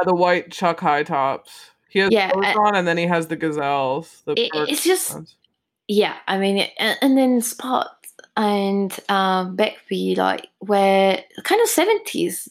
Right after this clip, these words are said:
Speaker 2: like, a seventies sort of vibe, you know,
Speaker 1: I
Speaker 2: like
Speaker 1: have Begbie. I love his Fred Perry style. He has, like, the Fred
Speaker 2: Yeah.
Speaker 1: Perry, like, jumper with the shirt, the collared shirt underneath. I think it's one of the last things he wears. I love that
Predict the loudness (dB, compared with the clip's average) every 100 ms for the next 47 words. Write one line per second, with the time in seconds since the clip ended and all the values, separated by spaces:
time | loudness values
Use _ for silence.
0 | -6 -6 -6 -4 -2 0 -2 -4 -8 -6
1 | -6 -2 2 2 0 -4 -4 -2 2 2
2 | 4 2 2 0 0 0 0 2 2 0
3 | 0 2 2 2 -2 -4 -2 -2 -2 -4
4 | -2 0 -2 -6 -6 -4 -2 -2 -4 -12
5 | _ _ _ _ 0 2 2 -2 0 2
6 | 2 2 0 0 2 4 4 2 0 -2
7 | -2 -2 -2 0 0 -2 -6 -2 2 2
8 | 0 -2 0 2 0 -2 -2 -2 -2 -6
9 | -8 -8 -6 -4 -2 -2 -2 2 4 6
10 | 4 2 -2 -6 -4 -2 0 -2 0 0
11 | 2 0 2 2